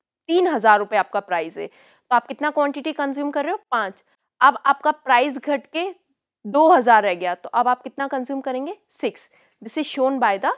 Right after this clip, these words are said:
figure, contraction as well as the extension। Then changes in demand, change in demand means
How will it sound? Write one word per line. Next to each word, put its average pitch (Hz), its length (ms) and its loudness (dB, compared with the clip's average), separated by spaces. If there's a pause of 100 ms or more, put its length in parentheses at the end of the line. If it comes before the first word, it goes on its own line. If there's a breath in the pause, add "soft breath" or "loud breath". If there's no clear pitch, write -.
(400)
figure, 208 300 0 (1120)
contraction 254 440 -2 (300)
as 208 160 -8
well 220 140 -6
as 220 220 -6
the 403 60 0 (400)
extension। 190 520 -8 (380)
Then 233 220 -2 (540)
changes 302 440 0
in 254 220 -4
demand, 190 340 -8 (520)
change 359 320 -2
in 302 240 -4
demand 233 500 -4 (220)
means 240 380 -6